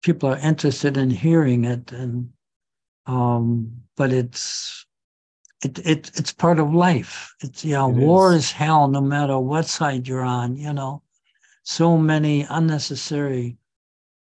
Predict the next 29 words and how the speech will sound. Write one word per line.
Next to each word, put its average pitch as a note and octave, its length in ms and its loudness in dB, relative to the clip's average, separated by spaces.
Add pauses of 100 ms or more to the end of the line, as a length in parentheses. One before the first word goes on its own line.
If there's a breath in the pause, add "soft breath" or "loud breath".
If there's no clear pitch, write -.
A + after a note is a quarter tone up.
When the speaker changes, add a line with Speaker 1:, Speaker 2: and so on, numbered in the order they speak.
(160)
Speaker 1:
people C#3 540 -4 (220)
that C3 180 0
got C3+ 180 0
murdered, C#3+ 760 4
killed, D3 600 4 (360)
lost D3+ 420 0
a D3+ 60 0
limb, D#3 420 0
and C3 160 -6
still F#3 460 0
doing B2+ 580 -2
it. A#2+ 160 -8 (640)
And, B2 160 -6 (180)
and, C#3 340 -8
you D3 100 -6
know, C#3 200 -2
so C3+ 480 -4 (400)
it, C#3+ 260 -8
it, D3 200 -6
it's - 180 -10
a D3+ 60 -4
very D#3+ 200 4
sad C#3 360 0
world, C3 500 -2
but B2+ 220 -8
God C#3+ 240 0
is C3 160 -6
good, D3+ 360 0
and B2+ 480 -4